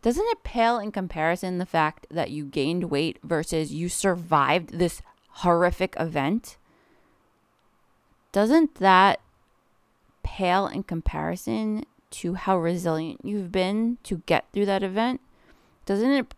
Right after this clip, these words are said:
pale in comparison how strong you were to get not only yourself but your family through that event and to keep living every day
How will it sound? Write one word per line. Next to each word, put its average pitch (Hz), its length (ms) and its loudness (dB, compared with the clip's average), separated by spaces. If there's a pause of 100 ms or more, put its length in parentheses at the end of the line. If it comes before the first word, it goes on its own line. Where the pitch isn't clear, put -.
(100)
pale 196 280 0
in 196 100 -6
comparison 180 640 -4
how 170 160 -2
strong 175 480 -4
you 208 120 -2
were 208 160 2
to - 180 -8
get 165 220 2
not 170 200 0
only 190 220 -2
yourself 170 460 0
but - 140 -2
your 147 120 -6
family 160 460 -2
through 233 200 -2
that 220 180 2
event 220 380 -2 (1800)
and 196 140 -2
to 180 80 -8
keep - 260 -10
living 165 400 -4
every 160 240 -10
day 160 460 -2